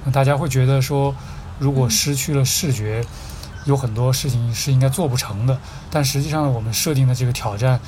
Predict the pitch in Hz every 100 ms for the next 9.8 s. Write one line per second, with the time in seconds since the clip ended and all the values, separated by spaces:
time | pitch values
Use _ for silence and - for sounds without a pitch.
0 | - - - 135 127 131 131 135 127 -
1 | 120 117 180 120 104 - - - - -
2 | 143 127 117 - - 135 - 127 110 120
3 | - 165 202 180 120 107 95 110 113 117
4 | - - - - - - - 123 123 -
5 | 110 123 131 113 123 110 - - 165 101
6 | 107 107 - - - 104 107 - 101 104
7 | 104 - - - - 127 131 131 131 -
8 | 117 117 113 107 123 - 139 165 123 -
9 | - - - - 127 120 127